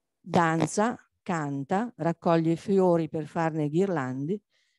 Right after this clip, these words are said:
ma è anche, in un certo senso, una teologa. È una sapiente conoscitrice dei segreti dei cieli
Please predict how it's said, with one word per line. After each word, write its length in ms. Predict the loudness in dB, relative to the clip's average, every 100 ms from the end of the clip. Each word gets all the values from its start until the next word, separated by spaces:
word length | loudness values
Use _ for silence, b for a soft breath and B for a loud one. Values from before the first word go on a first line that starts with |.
| _ _ _ -6
ma 340 | -2 -2 -2
è 140 | -2
anche, 680 | 0 0 -2 -4 -2 -2 -4 _ _
in 140 | -4 -2
un 100 | 0
certo 320 | -2 -2 -4
senso, 600 | -4 -4 -4 -4 -6 -4
una 240 | -4 -4
teologa. 600 | -2 -2 0 0 -2 -6 -14 _ _ _ _ _ -4
È 140 | 0
una 180 | 0 -2
sapiente 600 | -2 -4 -2 0 0 -2
conoscitrice 1000 | -2 -2 -2 -4 -2 -2 -2 -4 -10 -10 _ _ _
dei 280 | -4 2 2
segreti 540 | 2 -2 0 -2 -2
dei 200 | -2 -2
cieli 500 | -2 -2 -2 -2 -6